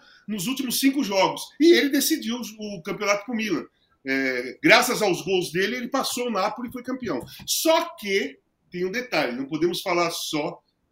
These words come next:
da, do, do futebol. Depois ele se mostrou um pouco duvidoso, né?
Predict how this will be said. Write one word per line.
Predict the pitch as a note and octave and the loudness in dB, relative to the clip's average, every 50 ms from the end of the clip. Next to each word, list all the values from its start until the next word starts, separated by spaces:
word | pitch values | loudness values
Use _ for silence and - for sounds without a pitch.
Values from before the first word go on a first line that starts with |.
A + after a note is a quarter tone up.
| _ | _
da, | - D3+ D3 D3 C#3+ C#3+ C#3 C#3 C3+ C3 C3+ C3+ C3 C3 | -2 0 0 0 0 0 -2 -4 -4 -6 -6 -6 -6 -6
do, | C3+ D3 C#3 | -4 -4 -4
do | C#3+ D3+ | -4 -6
futebol. | - - D#3+ - E3+ C3+ B2+ A2+ G2+ - - - - _ _ _ _ _ _ | -8 -10 -10 -8 -4 -2 -2 -2 -4 -6 -12 -20 -20 _ _ _ _ _ _
Depois | - G#4+ G#4 - A#3 A3 A3+ A#3+ C4+ C4 - - | 4 4 4 4 2 2 4 4 4 4 2 0
ele | C#4 C4+ C4 C4+ | 0 0 0 2
se | - - - D4 D#4+ | 2 2 2 2 4
mostrou | D4+ C#4 - - - - G#3+ G#3+ G#3+ A#3 A#3+ A#3+ A#3+ - - | 4 2 0 -2 -2 -2 0 0 2 2 0 -2 -4 -6 -10
um | A#3 A#3+ G#3 | -8 -8 -8
pouco | - - F#3+ F#3 G3+ - - - A#3 A#3+ B3 A#3+ A#3 A3 _ _ _ _ _ _ _ _ _ _ | -8 -6 -2 -2 -2 -2 -4 -6 -8 -10 -8 -10 -12 -14 _ _ _ _ _ _ _ _ _ _
duvidoso, | D#3 A#3 A#3 A#3 C4+ G#3+ G3 G3+ E3+ D#3+ C#3 C3+ - - - - _ _ _ _ _ _ | -4 -2 0 2 2 2 4 6 6 6 6 4 -2 -8 -12 -16 _ _ _ _ _ _
né? | - B2 C#3+ F3+ - | -4 -4 -2 -2 -4